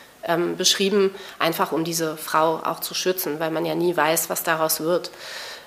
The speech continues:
Ähm, und ja, also so. Aber ich hab festgestellt, tatsächlich, je mehr man, äh, solche Geschichten aufschreibt und je mehr man diesen Fokus nach außen lenkt, äh, also auf seine Mitmenschen in den Bahnen oder im Café oder wo auch immer,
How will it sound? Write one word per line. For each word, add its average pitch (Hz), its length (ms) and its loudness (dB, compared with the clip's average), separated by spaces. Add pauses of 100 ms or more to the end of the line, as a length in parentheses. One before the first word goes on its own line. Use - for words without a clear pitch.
(120)
Ähm, 165 500 4 (180)
und 170 640 2
ja, 160 440 2
also 170 180 -2
so. 165 320 -4
Aber 277 420 6
ich - 160 -2
hab 226 100 0 (160)
festgestellt, 208 640 2
tatsächlich, 190 500 -2
je 196 80 2
mehr 185 320 6
man, 185 460 2 (520)
äh, 175 240 6
solche 180 300 2
Geschichten - 400 -2
aufschreibt 190 720 2
und 175 280 -2
je 185 100 0
mehr 185 160 6
man 185 180 4
diesen 180 200 -2
Fokus 208 360 0
nach 190 200 -2
außen 233 680 2
lenkt, 214 580 4 (100)
äh, - 40 -2
also 185 440 2
auf 131 180 2
seine 185 240 2
Mitmenschen 190 600 2
in 175 320 -2
den 175 220 -4
Bahnen 175 340 2
oder 156 180 -2
im 160 120 -4
Café 180 420 -2
oder 165 200 -2
wo 170 100 0
auch - 180 0
immer, 175 320 0